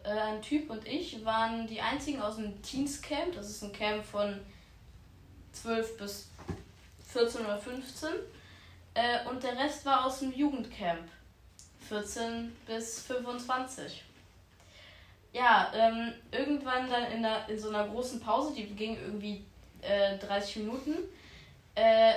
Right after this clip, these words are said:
war, äh, bin ich, äh, bin ich halt rausgegangen, bin hinter so, in, hin-, hinter die Raststätte gelaufen, saß da hinter einer Mülltonne und ich weiß nicht warum, das war irgendwie cool, aber es, es war auch mitten in der Nacht, irgendwie drei Uhr morgens.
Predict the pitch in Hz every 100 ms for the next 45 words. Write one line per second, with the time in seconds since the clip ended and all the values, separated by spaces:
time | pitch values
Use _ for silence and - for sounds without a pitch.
0 | - 208 226 220 - 214 220 208 220 226
1 | 226 - - 208 208 202 214 214 220 208
2 | 202 - 202 202 208 - 285 254 269 -
3 | 427 - - - 233 233 226 302 392 320
4 | 269 262 262 - 285 277 269 - 294 320
5 | 247 220 220 - 214 208 202 196 196 196
6 | - 302 - - - - - - - -
7 | - - 208 233 269 277 254 269 262 240
8 | 226 220 226 233 269 294 381 - - -
9 | - 269 269 294 349 339 254 254 247 190
10 | 196 247 262 277 269 - 214 185 170 208
11 | 240 240 - 233 214 208 226 233 269 277
12 | 269 277 254 220 - 220 262 254 240 247
13 | 254 233 196 175 -